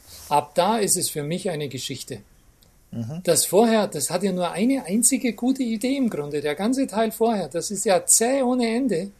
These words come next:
Speaker 1: Fürchterlich, oder?
Speaker 2: Ich fand's nicht so schlimm.
Speaker 1: Nicht so schlimm, okay.
Speaker 2: Aber es stimmt, es passiert nix. Da gebe ich dir völlig recht.
Speaker 1: Ja.
Speaker 2: Aber das hat mich tatsächlich nicht so gestört.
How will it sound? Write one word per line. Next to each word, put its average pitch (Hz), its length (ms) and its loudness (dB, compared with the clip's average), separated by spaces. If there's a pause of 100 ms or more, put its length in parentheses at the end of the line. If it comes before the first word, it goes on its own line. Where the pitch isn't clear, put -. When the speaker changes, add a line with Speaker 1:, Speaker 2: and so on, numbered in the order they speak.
(140)
Speaker 1:
Fürchterlich, 220 600 0
oder? 202 240 0 (1040)
Speaker 2:
Ich - 120 -16
fand's - 260 -12
nicht 240 140 -10
so - 100 -12
schlimm. 180 140 0
Speaker 1:
Nicht 185 100 2
so 160 100 0
schlimm, 113 240 -10
okay. - 220 -18 (160)
Speaker 2:
Aber 123 220 -2
es 123 100 -4
stimmt, 233 220 0
es 180 80 -6
passiert - 340 -2
nix. - 360 -8 (1000)
Da - 60 -20
gebe 117 120 -8
ich 113 60 -6
dir 120 80 -10
völlig 185 240 0
recht. 117 320 -6 (260)
Speaker 1:
Ja. 113 180 -10 (1300)
Speaker 2:
Aber 107 260 -12
das 113 120 -18
hat 135 160 -12
mich 147 240 -10
tatsächlich 127 360 -10
nicht 123 140 -8
so 117 100 -14
gestört. 117 340 -14